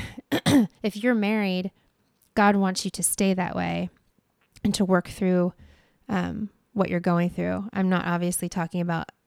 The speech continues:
a, you know, a bad, bad thing of abuses or anything like that. I'm saying just in a marriage where it's just,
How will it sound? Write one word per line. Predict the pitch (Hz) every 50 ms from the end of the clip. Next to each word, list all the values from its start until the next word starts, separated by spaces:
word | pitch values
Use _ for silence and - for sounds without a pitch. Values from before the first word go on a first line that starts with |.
| _ _ _ _ _ _
a, | - 175 170 165 160 156 165 175 - _ _ _ _ _ _ _ _ _ _ _ _ _ _ _ _ _ _ _ _ - - _ - - - -
you | - 196 175
know, | 165 170 175 160 - _ - -
a | 185
bad, | 175 - - 180 175 170 170 165
bad | - 185 165 165 -
thing | - - 180 165 165 160
of | 160 156 156 165 - - -
abuses | - 175 175 165 165 - - 175 170
or |
anything | 165 165 170 160
like | 160 156
that. | 165 160
I'm | 165 170
saying | - - 165 160 160 - - - _ _ _ - -
just | 175 170 165 - - - - - - - _ _ -
in | - 196
a | 175 170
marriage | 170 175 175 175 175 170 170 165 170 180
where | - 170 160 160 160 156 - -
it's | 175 - -
just, | 180 - -